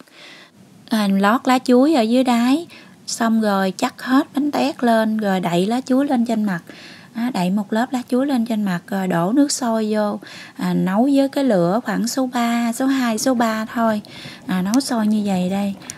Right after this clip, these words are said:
khoảng ba tiếng. Đó, sôi như vậy đây, nấu là ba tiếng.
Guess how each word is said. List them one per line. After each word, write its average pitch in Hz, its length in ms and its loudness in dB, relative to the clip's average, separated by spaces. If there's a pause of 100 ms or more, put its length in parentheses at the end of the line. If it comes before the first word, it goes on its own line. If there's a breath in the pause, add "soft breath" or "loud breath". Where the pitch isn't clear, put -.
(140 loud breath)
khoảng 180 240 -2
ba 233 220 4
tiếng. 240 380 6 (720)
Đó, 214 60 -6 (220)
sôi 233 300 4
như 220 180 2
vậy 185 240 2
đây, 214 240 -2
nấu 220 240 0
là 233 220 -2
ba 202 340 -4
tiếng. 220 240 0